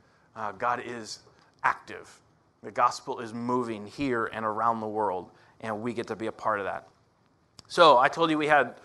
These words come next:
uh, some fun just in hearing what God is doing. I wanna invite Mickey and Fiona up. If you know Mickey, Mickey is a part of our Damascus Road family.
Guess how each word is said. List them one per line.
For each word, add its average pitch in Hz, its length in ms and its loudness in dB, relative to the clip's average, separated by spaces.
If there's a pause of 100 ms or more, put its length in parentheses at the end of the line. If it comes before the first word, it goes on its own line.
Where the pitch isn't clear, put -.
(240)
uh, 131 180 6
some 127 260 -2
fun 120 520 0
just 117 260 -10
in 120 220 -8
hearing 143 680 -4
what 123 200 -4
God 120 280 2
is 113 140 -10
doing. 120 360 -4 (320)
I 135 100 4
wanna 147 160 4
invite 139 360 2
Mickey 156 500 0 (240)
and 139 240 0
Fiona 151 480 4
up. 117 420 0 (460)
If 139 140 -6
you 156 100 -2
know 170 160 6
Mickey, 175 360 0
Mickey 165 240 -2
is 156 100 -2
a 147 60 -4
part 160 400 6
of 151 80 -2
our 151 320 12
Damascus 151 580 2
Road 143 340 2
family. 196 600 2